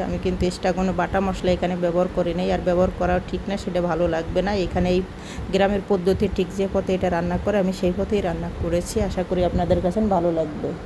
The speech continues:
আমার মুড়ি ঘন্টটা প্রায় হয়ে গেছে, আর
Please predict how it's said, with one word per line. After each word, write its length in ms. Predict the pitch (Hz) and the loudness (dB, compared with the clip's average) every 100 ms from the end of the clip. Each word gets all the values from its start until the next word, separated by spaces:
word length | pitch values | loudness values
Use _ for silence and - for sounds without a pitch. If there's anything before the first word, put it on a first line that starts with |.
| - - - - - - - - - - - - - - - - - - - - - - - | -12 -12 -14 -12 -10 -8 -6 -6 -6 -6 -6 -8 -8 -10 -10 -8 -4 -4 -4 -8 -8 -10 -2
আমার 200 | 190 202 | 0 2
মুড়ি 200 | 202 202 | 4 4
ঘন্টটা 300 | 202 190 190 | 2 0 0
প্রায় 300 | 208 220 220 | 2 4 4
হয়ে 260 | 196 185 190 | 4 2 2
গেছে, 240 | 180 185 202 | 2 0 2
আর 180 | 185 | 2